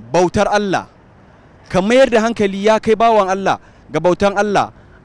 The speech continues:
Allah ya maka falala, Allah ya maka karamci,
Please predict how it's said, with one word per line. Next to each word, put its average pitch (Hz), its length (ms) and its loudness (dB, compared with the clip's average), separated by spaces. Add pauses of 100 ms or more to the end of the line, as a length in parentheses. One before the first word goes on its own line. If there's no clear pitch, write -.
Allah 262 280 2 (140)
ya 220 80 4
maka 214 280 0 (360)
falala, 156 480 0
Allah 277 360 0
ya 233 120 4
maka 233 180 -4
karamci, 190 520 -4